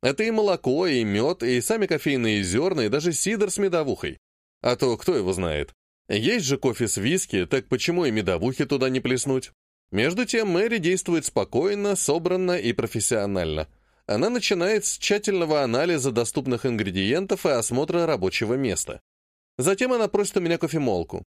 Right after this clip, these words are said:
Несложное механическое приспособление уже изготовили в кузнице для наших нужд в нескольких экземплярах. Мэри берет уже смолотый кофейный порошок и перемалывает его еще, а затем еще раз.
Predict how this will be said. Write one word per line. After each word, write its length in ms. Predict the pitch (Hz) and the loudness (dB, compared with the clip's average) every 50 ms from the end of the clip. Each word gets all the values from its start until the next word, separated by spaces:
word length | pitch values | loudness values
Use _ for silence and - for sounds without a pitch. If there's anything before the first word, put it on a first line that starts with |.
| _ _ _ _ _ _ _ _ - | _ _ _ _ _ _ _ _ -2
Несложное 640 | 156 160 156 147 - 156 151 156 131 127 131 123 | 0 0 0 2 2 2 2 2 2 0 0 0
механическое 600 | 120 117 - 127 117 117 113 101 - - - 110 | 0 0 0 0 0 0 0 0 -2 0 -2 -2
приспособление 800 | 87 101 101 - - - - 117 101 120 165 214 220 190 156 139 | -2 -2 -4 -4 -4 -2 0 0 0 0 0 0 0 0 0 0
уже 220 | 131 156 226 226 | 2 2 2 2
изготовили 540 | 196 147 135 156 - - 190 170 151 123 107 | 2 2 0 0 2 2 2 2 2 0 0
в 80 | - - | 0 0
кузнице 480 | - 175 185 160 165 156 - - 143 | 0 0 0 0 0 0 0 0 0
для 160 | 107 113 113 | 0 2 2
наших 320 | 113 110 104 - 101 - - | 2 0 0 -2 -4 -4 -2
нужд 320 | 123 165 202 - - - | 0 0 0 -2 -4 -6
в 100 | 101 92 | -4 -2
нескольких 540 | 113 143 165 - - 139 123 131 131 - - | 0 0 0 0 -2 -4 -2 -2 -4 -4 -4
экземплярах. 760 | 113 104 101 110 107 95 92 80 73 73 76 - - - _ _ _ _ _ _ _ _ _ - | -6 -4 -2 -2 -2 -2 -2 -2 -4 -4 -8 -10 -14 -20 _ _ _ _ _ _ _ _ _ -4
Мэри 320 | 85 90 120 185 214 262 | 0 0 2 2 2 0
берет 340 | 233 214 208 190 208 226 - | 0 0 2 2 2 0 0
уже 220 | 208 160 170 190 180 | 0 0 2 0 0
смолотый 500 | - 175 147 160 190 202 185 - 170 - | 0 0 0 2 2 2 0 0 0 0
кофейный 500 | - 147 135 - 170 151 143 139 131 - | 0 0 0 0 0 0 2 2 0 2
порошок 500 | 131 113 107 98 90 - 190 214 208 214 | 2 2 2 2 0 0 0 0 2 0
и 80 | 190 | 0
перемалывает 720 | - 165 143 131 117 113 117 147 190 196 190 185 175 - | 2 2 2 2 2 2 2 2 2 2 2 2 0 0
его 220 | 156 156 160 196 220 | 0 0 0 0 0
еще, 680 | 220 214 185 - - - 151 147 147 147 147 139 - | 0 0 0 0 0 0 2 2 2 2 0 0 0
а 140 | - 98 117 | 0 0 0
затем 300 | 120 147 143 196 220 202 | 0 0 2 0 0 0
еще 600 | 151 131 170 185 - - - - 104 92 87 80 | 0 0 0 0 0 0 0 0 0 0 0 0
раз. 340 | 73 69 67 - - - - | -2 -2 -4 -4 -6 -6 -8